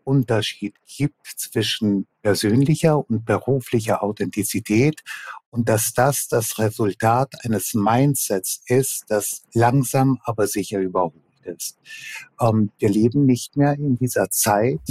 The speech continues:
Diese Zeiten ändern sich, der Generationswechsel schreitet voran und mit ihm werden wir uns daran gewöhnen, dass sehr viele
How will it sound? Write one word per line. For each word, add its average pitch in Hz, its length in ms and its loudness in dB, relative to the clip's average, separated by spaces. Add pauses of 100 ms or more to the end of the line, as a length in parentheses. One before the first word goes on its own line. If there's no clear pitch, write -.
(140)
Diese 110 200 -2
Zeiten 107 440 -2 (100)
ändern 139 400 4
sich, - 320 -6
der 113 100 -2
Generationswechsel 127 1400 0
schreitet 107 600 0 (120)
voran 110 680 0 (400)
und 127 180 -8
mit 123 400 0
ihm 139 320 2 (100)
werden 151 340 2
wir 147 200 0
uns 143 240 -4
daran 147 320 0
gewöhnen, 147 540 2
dass - 220 0
sehr 143 220 2
viele 143 500 0